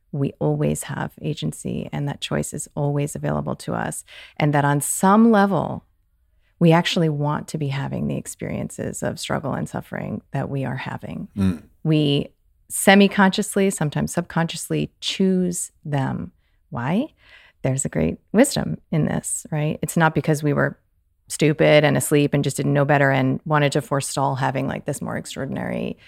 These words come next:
Speaker 1: embodied experience. It could be because that is the wisdom of our very embodiment, that we
Speaker 2: Mm.
Speaker 1: are offered these patterned experiences of that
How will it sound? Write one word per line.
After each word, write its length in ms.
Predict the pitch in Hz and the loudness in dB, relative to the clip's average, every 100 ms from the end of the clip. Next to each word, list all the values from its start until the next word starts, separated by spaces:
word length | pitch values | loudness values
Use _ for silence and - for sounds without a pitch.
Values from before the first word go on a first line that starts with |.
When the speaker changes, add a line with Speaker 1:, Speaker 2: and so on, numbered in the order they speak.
| - - | -20 -4
Speaker 1:
embodied 400 | 151 139 139 139 | 0 2 2 0
experience. 800 | 135 - - 135 139 - - - - - - _ | -2 -4 -6 -4 -4 -4 -8 -10 -18 -20 -20 _
It 220 | - 160 - | 0 2 4
could 260 | 202 190 | 6 6
be 380 | 147 175 151 156 | 6 4 4 2
because 480 | 156 151 - 143 135 | 0 -4 0 -2 0
that 240 | 139 135 | 0 2
is 360 | 160 170 165 151 | 4 6 6 2
the 120 | 143 | -2
wisdom 400 | 139 139 151 147 | -2 -2 -2 -2
of 240 | 147 139 139 | -2 -4 -2
our 460 | 139 135 135 - - _ _ _ _ _ _ _ _ _ _ | 0 0 -2 -4 -12 _ _ _ _ _ _ _ _ _ _
very 280 | 143 139 135 | -2 0 -2
embodiment, 540 | 131 123 - 120 - | -4 -4 -4 -6 -4
that 180 | 143 139 | -2 -2
we 380 | 139 147 147 143 | 0 0 2 2
Speaker 2:
Mm. 60 | - | 2
Speaker 1:
are 120 | 139 | 0
offered 580 | - 165 160 160 139 135 - - - | 6 6 6 2 2 0 -8 -20 -8
these 220 | - 135 - | -2 -2 -2
patterned 640 | - - 151 160 160 147 | -2 4 6 8 6 4
experiences 880 | 143 - - 143 143 151 160 151 147 | 0 -4 -4 -2 0 0 -2 -4 -4
of 160 | 147 - | -4 -2
that 220 | 139 | -4